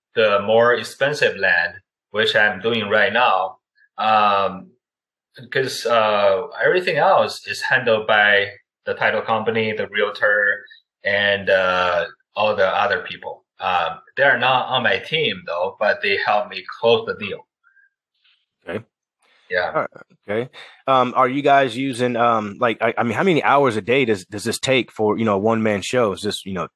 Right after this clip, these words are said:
Speaker 2: three, four, five hours a day you're doing this, or, you know, how many hours
Speaker 1: Yeah.
Speaker 2: you spending?
Speaker 1: Yeah, about two to three hours. I have a V A though, um, but, uh,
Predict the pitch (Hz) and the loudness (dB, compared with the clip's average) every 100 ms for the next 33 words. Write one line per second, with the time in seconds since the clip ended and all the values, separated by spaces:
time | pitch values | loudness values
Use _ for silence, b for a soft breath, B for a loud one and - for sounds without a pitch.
0 | _ - 117 123 120 - 117 117 117 117 | _ -4 0 0 -2 0 0 2 2 2
1 | 117 117 117 101 87 107 117 113 123 127 | 4 2 2 -2 -4 -2 -2 -2 -2 -2
2 | 127 127 95 87 - - 101 101 113 110 | -4 -6 -8 -12 -14 -14 -6 -2 -2 -2
3 | 101 123 104 98 - 120 120 85 - _ | 0 2 2 -2 -6 -6 -6 -10 -14 _
4 | _ _ _ _ _ 143 113 - 107 117 | _ _ _ _ _ 0 2 0 -2 2
5 | 117 113 131 117 107 - 101 92 92 85 | 2 2 -2 -2 -4 -2 0 2 0 -2
6 | 85 - 120 139 151 120 98 104 92 87 | -6 -2 0 2 2 0 -2 -4 -2 -2
7 | 87 - 82 - 101 101 95 90 87 _ | -4 -4 -6 -4 0 2 2 -2 -8 _
8 | - 90 87 82 | -8 -2 0 0